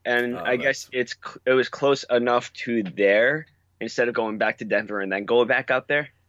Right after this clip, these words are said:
Speaker 2: And what? How did they? Uh, how, what was, like? Nothing was lit up. You couldn't. They don't light
Speaker 1: No.
Speaker 2: it up at night.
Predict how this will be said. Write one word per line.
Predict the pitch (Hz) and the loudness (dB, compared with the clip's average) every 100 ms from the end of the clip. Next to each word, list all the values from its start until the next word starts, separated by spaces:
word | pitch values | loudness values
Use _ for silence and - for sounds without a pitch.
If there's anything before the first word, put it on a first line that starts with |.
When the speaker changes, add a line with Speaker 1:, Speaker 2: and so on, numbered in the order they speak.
| _ | _
Speaker 2:
And | - 123 | -12 -6
what? | 135 120 95 | -2 -2 -2
How | 123 | -2
did | 131 131 | -2 0
they? | 135 131 131 123 | 2 2 2 0
Uh, | 120 117 117 113 104 92 _ _ - | 0 2 0 -2 -6 -16 _ _ -20
how, | 98 107 - | -12 -10 -8
what | 104 113 | -8 -8
was, | 117 117 - - | -6 -8 -8 -4
like? | 104 95 _ _ - | -4 -6 _ _ -20
Nothing | - - 80 85 104 - 101 | -20 -20 -18 -10 -10 -8 -10
was | 98 90 | -10 -8
lit | 101 98 | -6 -4
up. | 104 113 | -4 -6
You | 95 | -12
couldn't. | - 98 87 - | -12 -12 -12 -12
They | 92 | -12
don't | 95 90 - _ _ _ - | -10 -14 -18 _ _ _ -8
light | 117 | -2
Speaker 1:
No. | 107 98 98 | 0 2 0
Speaker 2:
it | 90 | -4
up | 101 | -12
at | 85 | -14
night. | 104 101 | -14 -16